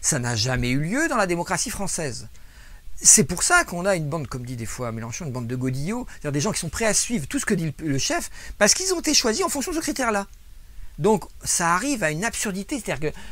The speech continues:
le, le système arrive à une tension excessive. Avec les retraites, on le voit. On a un dialogue de sourds entre des gens qui réclament qu'on fasse attention, les, les, les, les salariés, à, à leurs demandes, tout en réformant. Tout le monde est pour la réforme, mais cette réforme devient complètement absurde,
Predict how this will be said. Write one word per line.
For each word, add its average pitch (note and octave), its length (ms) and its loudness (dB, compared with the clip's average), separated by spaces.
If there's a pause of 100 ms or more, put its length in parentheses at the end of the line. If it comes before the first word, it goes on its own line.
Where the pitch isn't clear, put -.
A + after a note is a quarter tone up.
le, F3 180 4
le A3 160 0
système - 320 -4
arrive D3 200 0
à C#3 40 -4
une C#3+ 120 -6
tension B3 360 -2 (100)
excessive. A3+ 680 2
Avec C3 160 -2
les C#3+ 80 -2
retraites, A3 380 0
on F3 80 -2
le G3 80 2
voit. G3+ 340 -4 (280)
On E3 200 -2
a A#3 80 6
un D3+ 220 4
dialogue D#3+ 400 2
de F3+ 100 2
sourds F#4 320 2
entre - 180 0
des E3+ 120 4
gens F3+ 160 2
qui - 160 -4
réclament E3+ 540 4 (260)
qu'on C3+ 100 -2
fasse D3+ 220 2
attention, D3+ 520 -2 (460)
les, A#2 160 -2
les, A#2 140 -2
les, A2+ 160 -2
les A2 80 -4
salariés, C3+ 480 2
à, B2+ 100 -6 (140)
à C3 80 -4
leurs G#2+ 160 0
demandes, C4+ 480 -2 (220)
tout D3 180 -4
en C3+ 40 0
réformant. D#3 680 0
Tout - 80 -8
le F3 80 -2
monde F#3 100 2
est D#3+ 80 6
pour E3 180 0
la D3 120 8
réforme, B3 420 4
mais G3+ 60 0
cette - 180 0
réforme G3 340 0
devient D3 200 0
complètement D3 260 -2
absurde, D4+ 380 0